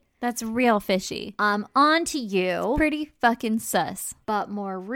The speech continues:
Speaker 2: recently, one of Missy's daughters, she was awarded a bunch of money for selling a fucking prize pig or some shit at a fair.
Speaker 1: <laughs> Okay.
Speaker 2: And she, <laughs> like, I grazed over that one.
Speaker 1: <laughs>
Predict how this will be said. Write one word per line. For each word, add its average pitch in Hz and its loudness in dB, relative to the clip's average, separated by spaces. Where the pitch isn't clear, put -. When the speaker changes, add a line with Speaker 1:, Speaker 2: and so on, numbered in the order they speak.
Speaker 2:
recently, 175 -6
one 220 0
of 208 0
Missy's 202 -4
daughters, 233 0
she - -4
was 254 -2
awarded 214 0
a 202 -4
bunch 185 -6
of 185 -6
money 180 -6
for 185 -4
selling 185 -6
a 175 -10
fucking 185 -6
prize 175 -4
pig 185 -8
or 196 -6
some 214 -8
shit 226 -2
at 185 -2
a 180 -2
fair. 190 -4
Speaker 1:
<laughs> - -2
Okay. 240 0
Speaker 2:
And 247 4
she, 269 2
<laughs> 262 4
like, 208 -2
I 202 -2
grazed 208 -4
over 190 -4
that 180 0
one. 180 -2
Speaker 1:
<laughs> - -16